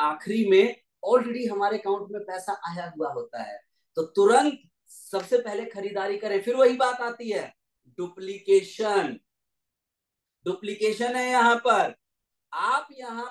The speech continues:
पर चौबीस से पहले एलसीसी कर रहे हैं, उसमें भी पहले सप्ताह में downline देख रहा है। एक आप बोलेंगे एलसीसी कर लो, एक दिखाओगे, देखो भाई मैंने तीन तारीख को,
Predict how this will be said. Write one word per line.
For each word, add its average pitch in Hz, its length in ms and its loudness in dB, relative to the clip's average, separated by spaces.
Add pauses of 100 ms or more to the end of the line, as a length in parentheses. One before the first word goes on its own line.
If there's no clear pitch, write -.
पर 240 120 -10
चौबीस 214 440 -12
से 202 80 -10
पहले 196 320 -6
एलसीसी 240 480 -8
कर 226 200 -6
रहे 220 260 -8
हैं, - 220 -8 (340)
उसमें 269 340 -4
भी 294 180 -6
पहले 240 360 -2
सप्ताह 226 480 -4
में 269 200 -6 (340)
downline 180 580 -8
देख 165 320 -6
रहा 131 240 -4
है। 107 240 -8 (460)
एक 226 220 8
आप 226 220 2
बोलेंगे 233 400 0
एलसीसी 214 600 -8
कर 254 240 2
लो, 240 360 4 (260)
एक 214 240 0
दिखाओगे, 196 460 -6
देखो 196 280 -6
भाई 190 180 -4
मैंने 196 220 -4
तीन 196 340 -12
तारीख 190 400 0
को, 226 200 0